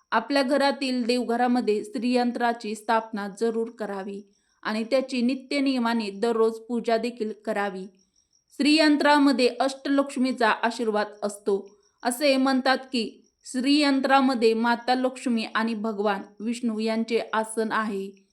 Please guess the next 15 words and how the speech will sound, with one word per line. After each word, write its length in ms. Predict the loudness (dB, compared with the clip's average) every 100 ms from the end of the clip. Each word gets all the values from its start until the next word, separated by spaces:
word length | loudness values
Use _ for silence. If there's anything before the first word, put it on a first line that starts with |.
| _ _ 2
माता 340 | 2 2 2
लक्ष्मी 520 | 2 0 -2 -2 0
आणि 360 | 0 0 0 0
भगवान 440 | -2 -2 0 0
विष्णू 380 | 0 -2 -4 -6 -8 _ _ _ 0
आपले 440 | 0 2 6 6 6
आसन 380 | 0 0 0 0
सोडून 420 | 0 0 0 -2
कधीच 440 | -4 -2 -2 -2 -8
कुठे 380 | -8 -2 -2 -2 0
जात 180 | -2 -2 -6
नाहीत. 320 | -6 -8 -10 _ _ _ _ _ 0
त्यामुळे 420 | 2 4 4 4
आपण 520 | 2 0 0 0 0
घरात 280 | 2 0